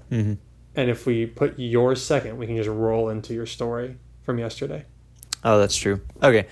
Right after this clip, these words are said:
Speaker 1: Can you think of any, well, so the real question is, can you think of any, and would you mind sharing? When did Andy embarrass himself the most on this podcast?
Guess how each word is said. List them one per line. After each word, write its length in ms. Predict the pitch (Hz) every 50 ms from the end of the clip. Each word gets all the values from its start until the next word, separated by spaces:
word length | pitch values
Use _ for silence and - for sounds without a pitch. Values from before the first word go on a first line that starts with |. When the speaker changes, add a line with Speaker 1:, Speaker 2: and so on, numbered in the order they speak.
| - - -
Speaker 1:
Can 120 | - 151 151
you 80 | 156
think 180 | 143 170 165 -
of 80 | - 131
any, 120 | 131 131 - -
well, 200 | 123 120 113 104
so 200 | - - 123 113
the 180 | 104 110 107 104
real 180 | 104 107 107 -
question 260 | 104 98 - - 104
is, 80 | 98
can 300 | - - - 117 120 127
you 60 | 139 139
think 200 | - 135 131 -
of 120 | 143 123
any, 240 | 131 131 135 139 135
and 180 | 92 104 107 101
would 140 | 107 107 107
you 40 |
mind 200 | 107 104 101 98
sharing? 380 | - - 107 101 95 92 92 92 - - - - - - - -
When 160 | - 120 123 127
did 100 | 123 110
Andy 440 | 113 117 110 110 110 107 107 101
embarrass 340 | 107 101 98 104 101 98 -
himself 360 | - 104 - - 104 101 -
the 100 | - 107
most 280 | 101 98 95 98 - -
on 60 | 101
this 100 | 104 104
podcast? 520 | - - 101 104 - - - - 113 -